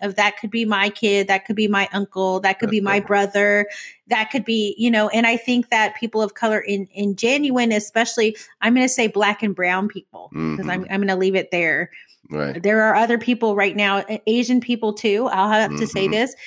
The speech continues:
Speaker 1: with the covid situation, they're
Speaker 2: Oh,
Speaker 1: experiencing
Speaker 2: man.
Speaker 1: a record number of racial,
Speaker 2: Yeah.
Speaker 1: uh, hate
Speaker 2: Hate
Speaker 1: incidents,
Speaker 2: crimes. Mm-hmm.
Speaker 1: yeah, that are happening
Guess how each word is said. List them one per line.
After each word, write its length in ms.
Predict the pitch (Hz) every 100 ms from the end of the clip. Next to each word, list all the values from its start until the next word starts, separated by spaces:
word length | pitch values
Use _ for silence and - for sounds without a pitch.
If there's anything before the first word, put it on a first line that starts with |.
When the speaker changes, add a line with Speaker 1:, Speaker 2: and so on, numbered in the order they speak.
| - _
Speaker 1:
with 160 | 226 240
the 80 | 220
covid 520 | 233 226 226 254 247
situation, 800 | 269 277 262 277 277 277 285 285 - _ _ - -
they're 260 | 202 247 247
Speaker 2:
Oh, 40 |
Speaker 1:
experiencing 840 | 240 - - 90 - - 73 73 -
Speaker 2:
man. 100 | 220
Speaker 1:
a 60 |
record 420 | 220 240 247 233
number 340 | 220 220 226 208
of 160 | 208
racial, 640 | 190 208 233 - 226 220 214 - - _ -
Speaker 2:
Yeah. 220 | 151 208
Speaker 1:
uh, 220 | 190 180 180 _ _ 185
hate 260 | 262 269
Speaker 2:
Hate 120 | 180 233
Speaker 1:
incidents, 720 | 254 185 87 175 - - -
Speaker 2:
crimes. 20 |
Mm-hmm. 420 | - 160 147 156
Speaker 1:
yeah, 200 | 285 226
that 160 | 214 233
are 140 | 240
happening 640 | 233 240 254 233 214 208